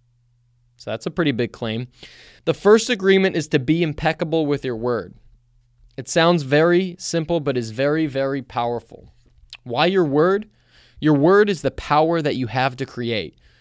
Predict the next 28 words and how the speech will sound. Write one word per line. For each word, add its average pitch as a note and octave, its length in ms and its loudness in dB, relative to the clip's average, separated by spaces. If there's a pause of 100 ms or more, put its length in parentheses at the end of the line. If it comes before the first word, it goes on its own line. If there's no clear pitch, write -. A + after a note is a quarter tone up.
(140)
Your C#3+ 140 2
word F3 320 4
is D3 120 -4
the A#2+ 60 -12
gift D3+ 360 -2
that C#3 240 -2
comes D3+ 420 -4 (300)
directly C#3 460 -2
from B2 260 -8
God. A2 420 -4 (400)
The B2 80 -10
Gospel D#3 400 4
of C3+ 120 0
John C#3+ 200 2
in C#3 60 -2
the C3+ 80 -4
Bible, B2 380 0
speaking D#3 500 -6
of C#3 80 -6
the C#3 80 -6
creation C3+ 480 -6
of A#2 100 -8
the A#2 80 -8
universe, G#2+ 440 -8
says, B2+ 220 -4
"In C#3+ 120 -6
the C#3+ 80 0
beginning E3 480 -2